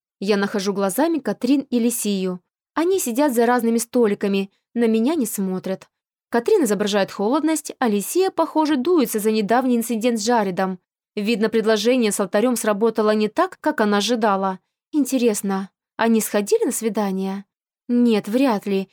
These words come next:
иначе бы Джаред не вернулся так рано в свои покои. Тут я замечаю, что из другого конца зала, ближе к круглой сцене, мне машет ладонью на нет.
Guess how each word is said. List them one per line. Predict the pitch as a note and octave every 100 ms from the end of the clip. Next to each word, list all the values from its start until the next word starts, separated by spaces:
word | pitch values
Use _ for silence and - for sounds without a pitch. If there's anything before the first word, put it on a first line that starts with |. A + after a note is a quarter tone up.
| _ -
иначе | A#3 A3 G#3 G#3+
бы | G3+
Джаред | F3+ C4+ D4+ B3
не | D4+
вернулся | D4 D#4 F#4+ D4+ G3
так | G3+ A3+
рано | A#3 B3
в | -
свои | G#3+
покои. | G#3 A3 - G#3+ G3 G3 F#3+ _ _ _ _ _ _ -
Тут | G#3 G3+
я | F#3
замечаю, | F#3+ F#3+ - C#4 B3+
что | - A3+
из | A3
другого | A#3+ A3+ E4+ C4
конца | - G3 A3 G#3
зала, | F#3+ C#4+ D4+ D4 - _ -
ближе | F#4+ E4 G#3 A#3
к |
круглой | F4 A#3+ A3+
сцене, | A3+ - E4+ C4
мне | A#3+ B3
машет | C#4+ C#4+ -
ладонью | A#3 A3+ D4+ D4+
на | D4
нет. | C#4+ G3+ F3+